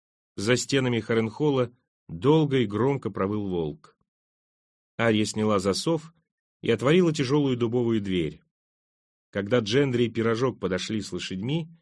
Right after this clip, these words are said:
дождь уже лил вовсю. «Ты убила его?»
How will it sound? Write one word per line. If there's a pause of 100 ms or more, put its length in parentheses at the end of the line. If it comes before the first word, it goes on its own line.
(600)
дождь
уже
лил
вовсю. (960)
«Ты
убила
его?»